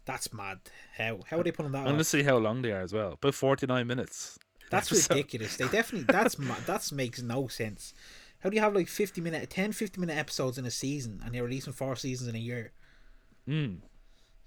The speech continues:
Speaker 2: They're not
Speaker 1: That's
Speaker 2: fucking
Speaker 1: mad.
Speaker 2: around, then.
Speaker 1: They definitely just reusing footage or something for different episodes.
Speaker 2: I don't know. I can't comment on that 'cause I don't know. I've never seen it. Like, the, I'm looking at season two here. It's thirteen episodes.
Speaker 1: That's weird.
Speaker 2: Yeah.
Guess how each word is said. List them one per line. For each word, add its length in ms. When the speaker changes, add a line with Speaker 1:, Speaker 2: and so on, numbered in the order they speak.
Speaker 2:
They're 100
not 40
Speaker 1:
That's 80
Speaker 2:
fucking 240
Speaker 1:
mad. 80
Speaker 2:
around, 300
then. 200
Speaker 1:
They 100
definitely 340
just 180
reusing 420
footage 300
or 80
something 400
for 200
different 260
episodes. 580
Speaker 2:
I 40
don't 80
know. 100
I 100
can't 440
comment 360
on 80
that 120
'cause 80
I 40
don't 200
know. 80
I've 80
never 160
seen 240
it. 140
Like, 160
the, 120
I'm 60
looking 180
at 80
season 280
two 180
here. 100
It's 120
thirteen 420
episodes. 580
Speaker 1:
That's 260
weird. 380
Speaker 2:
Yeah. 180